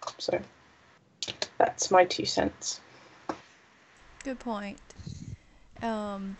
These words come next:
Speaker 2: I remember, uh, my husband have a moment with anime that, uh, would you mind sharing, like, what happened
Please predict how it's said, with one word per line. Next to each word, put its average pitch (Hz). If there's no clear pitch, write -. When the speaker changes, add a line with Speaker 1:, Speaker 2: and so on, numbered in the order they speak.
Speaker 2:
I 294
remember, 330
uh, 220
my 220
husband 226
have 208
a 185
moment 196
with -
anime 190
that, 180
uh, 175
would 240
you 240
mind 214
sharing, 214
like, 202
what 208
happened 202